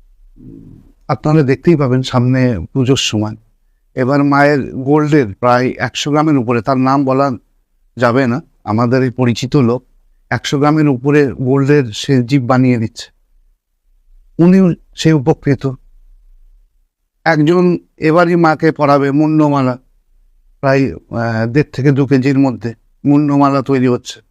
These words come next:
সেও উপকৃত মায়ের কাছে। এরকম এসে সে যার যেরকম সামর্থ্য, কেউ বাতাসা দিলেও মাকে সন্তুষ্ট হয়ে যায় মা, যে "আমি পাঁচ টাকার বাতাসা দিব,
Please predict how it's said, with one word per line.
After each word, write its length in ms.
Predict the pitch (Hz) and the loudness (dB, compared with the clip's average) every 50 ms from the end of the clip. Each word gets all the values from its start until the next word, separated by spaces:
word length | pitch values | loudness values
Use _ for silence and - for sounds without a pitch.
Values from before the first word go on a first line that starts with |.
| _ _ _ _ _ _ _ _ | _ _ _ _ _ _ _ _
সেও 200 | - - 165 170 | -4 0 2 2
উপকৃত 580 | 196 196 175 147 175 165 - - 170 165 123 131 | 4 2 2 0 0 -2 0 0 0 0 0 0
মায়ের 340 | 143 131 139 139 139 131 110 | 0 0 2 2 2 0 -2
কাছে। 260 | 127 117 - - 120 - _ _ _ _ _ - | -4 -8 -8 -10 -14 -16 _ _ _ _ _ -4
এরকম 340 | 143 160 151 190 190 185 - - _ _ _ - | -2 0 2 2 2 0 0 -4 _ _ _ -10
এসে 280 | - - 147 - - 160 | -4 -4 -2 0 -2 -2
সে 240 | - - 156 156 135 - - | -2 -2 -2 -2 -4 -6 -6
যার 300 | - 180 196 220 226 196 | -2 0 2 2 2 2
যেরকম 320 | 180 220 233 247 254 269 277 | 2 2 2 2 2 0 0
সামর্থ্য, 500 | 226 - 220 196 190 156 - - 123 113 | 0 0 0 0 0 0 -2 -4 -6 -4
কেউ 260 | - 202 226 240 240 | 0 2 2 2 2
বাতাসা 460 | 175 175 175 - - 208 208 - 254 | 2 0 0 0 0 -2 0 0 0
দিলেও 280 | 247 240 269 269 302 302 | 0 2 2 4 4 4
মাকে 420 | 262 254 247 247 - 240 233 220 - - _ _ _ _ | 4 4 4 4 2 2 2 2 0 -6 _ _ _ _
সন্তুষ্ট 440 | - 196 185 175 156 165 - - 160 | 0 2 2 2 2 0 -4 -2 -2
হয়ে 180 | 139 135 135 120 | -2 0 0 0
যায় 140 | 123 120 | -2 -2
মা, 180 | 113 107 98 85 - _ _ _ _ _ _ _ _ - | -2 -4 -6 -8 -12 _ _ _ _ _ _ _ _ -4
যে 140 | 160 180 190 | 0 2 2
"আমি 360 | 180 180 196 220 220 175 156 | 2 4 4 4 2 2 2
পাঁচ 260 | - 165 160 151 - | 0 0 0 0 -2
টাকার 280 | - 196 175 190 208 190 | 0 0 2 2 2 2
বাতাসা 420 | 165 165 160 - 190 156 190 208 | 2 0 0 -2 -2 0 0 0
দিব, 360 | 202 185 214 202 233 269 285 | 0 0 0 0 2 0 0